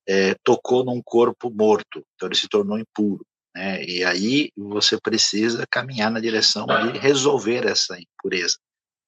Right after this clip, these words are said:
E todas as coisas se purificam com água, né? Esse, esse conceito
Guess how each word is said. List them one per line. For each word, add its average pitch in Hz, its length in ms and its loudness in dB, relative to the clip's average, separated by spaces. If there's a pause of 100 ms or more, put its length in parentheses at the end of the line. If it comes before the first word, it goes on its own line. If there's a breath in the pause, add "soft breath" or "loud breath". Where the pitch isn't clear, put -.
(140)
E 110 80 -12
todas 127 320 2
as 117 180 2
coisas 110 320 0
se - 140 0
purificam 131 580 -4
com 139 220 2
água, 113 300 2 (100)
né? 95 120 -8 (280)
Esse, - 460 0
esse - 280 0
conceito 120 640 0